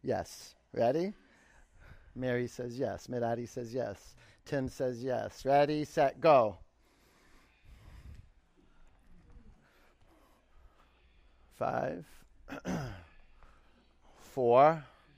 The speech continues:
Good. Toes in if it's okay in your knees. Three. Good, John. Two. Breathe, breathe, breathe. Come down. All right. I saw that Officer Rocket. He's great. Yeah, he's phenomenal. Yeah. John takes care of a dog who's like a celebrity, right?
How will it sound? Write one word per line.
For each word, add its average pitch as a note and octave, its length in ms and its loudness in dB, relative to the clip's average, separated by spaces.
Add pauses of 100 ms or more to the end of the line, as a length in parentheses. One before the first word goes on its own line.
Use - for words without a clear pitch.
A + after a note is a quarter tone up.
(300)
Good. B2+ 400 -4 (120)
Toes D#3 320 2
in E3+ 100 0
if - 120 -2
it's D#3+ 140 -4
okay E3 240 0
in D#3+ 60 -2
your D#3+ 100 0
knees. D#3 380 -2
Three. D#3 560 -2 (480)
Good, A2+ 140 -6
John. A#2+ 420 -8
Two. E3 480 0 (120)
Breathe, A2+ 220 -12
breathe, A#2+ 200 -10
breathe. A#2 240 -10 (580)
Come E3 180 -2
down. A2+ 680 4 (240)
All B2 140 -4
right. A#2 440 0 (280)
I C#3 80 -6
saw - 240 -10
that D#3 260 -4
Officer D#3+ 400 -4
Rocket. D#3 460 -8 (680)
He's A3 160 -10
great. C#3+ 460 -6 (300)
Yeah, D3 140 -2
he's C#3+ 140 -2
phenomenal. C3+ 680 -4 (720)
Yeah. C3 220 0 (220)
John F#3+ 280 6
takes G3+ 280 2
care F#3+ 240 8
of E3 60 4
a E3 60 6
dog E3 400 8
who's C#3+ 180 -2
like D3 160 4
a C3+ 60 0
celebrity, D#3+ 720 2
right? G3 360 6